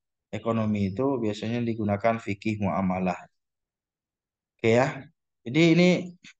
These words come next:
dalam arti luas ya. Kita ini dalam konteksnya A I K tiga ini pengertian muamalah dalam arti luas. Jadi nanti ada masalah makan dan minum, masalah politik, warisan, pidana,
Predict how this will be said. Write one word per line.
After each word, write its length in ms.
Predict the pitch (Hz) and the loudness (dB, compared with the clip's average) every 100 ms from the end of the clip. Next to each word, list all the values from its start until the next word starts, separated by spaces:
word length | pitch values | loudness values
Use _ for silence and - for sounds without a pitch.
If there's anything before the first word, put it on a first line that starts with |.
| _ | _
dalam 260 | - 135 139 135 | -2 2 4 4
arti 240 | 135 143 | 2 0
luas 240 | 156 139 131 | 4 4 4
ya. 160 | 95 - - | -6 -8 -8
Kita 240 | 127 139 | 2 2
ini 160 | 165 165 | 2 4
dalam 320 | 143 131 131 | 4 4 2
konteksnya 480 | 123 127 127 139 131 | -6 -6 -4 0 2
A 80 | |
I 80 | 131 | 2
K 160 | 127 123 | -2 -4
tiga 320 | 123 120 110 | -6 -2 0
ini 240 | 110 135 147 _ _ _ _ _ _ - | 0 -4 -8 _ _ _ _ _ _ -6
pengertian 480 | 120 113 131 131 | -2 -2 0 -2
muamalah 400 | 123 113 117 131 | 0 2 2 2
dalam 160 | 123 113 | 2 2
arti 320 | 110 107 113 | -2 -6 -10
luas. 480 | 110 104 87 - - _ _ _ | -6 -6 -6 -12 -18 _ _ _
Jadi 100 | - 131 | -10 -6
nanti 220 | 123 131 | -6 -4
ada 320 | 95 117 123 | -4 -4 -4
masalah 420 | 117 113 - 104 101 | -4 -4 -6 -6 -6
makan 260 | 98 98 101 | -6 -6 -6
dan 140 | 101 | -4
minum, 320 | 104 131 127 | -6 -8 -6
masalah 320 | 110 104 101 101 | -8 -6 -6 -4
politik, 460 | 107 120 127 123 | -4 -4 -2 -4
warisan, 640 | 85 98 113 131 120 113 110 | -2 0 0 0 0 0 -2
pidana, 680 | 104 98 117 120 113 107 | -4 0 2 2 0 -2